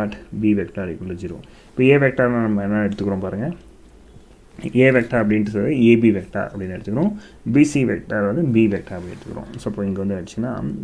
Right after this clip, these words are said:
ஏ பி vector dot பி சி vector equal to zero. அப்போ என்ன ஆயிடுச்சு அப்படின்னு சொன்னா, A B perpendicular to பி சி. அப்போ ஏ B perpendicular to B C அப்படின்னு சொன்னா, நம்மளுக்கு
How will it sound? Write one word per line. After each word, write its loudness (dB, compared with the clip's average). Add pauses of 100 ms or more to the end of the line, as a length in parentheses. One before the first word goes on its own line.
(100)
ஏ 6
பி 6 (100)
vector -6 (280)
dot -4 (520)
பி 2
சி 0
vector -8 (140)
equal -10
to 2 (320)
zero. -6 (500)
அப்போ -8 (380)
என்ன -2
ஆயிடுச்சு -4
அப்படின்னு -8
சொன்னா, -2 (140)
A 6
B 2 (160)
perpendicular -4
to 2 (560)
பி -6 (120)
சி. -12 (400)
அப்போ -2
ஏ 8
B 2
perpendicular 0
to 0 (100)
B 4
C -2
அப்படின்னு -8
சொன்னா, -10 (160)
நம்மளுக்கு -4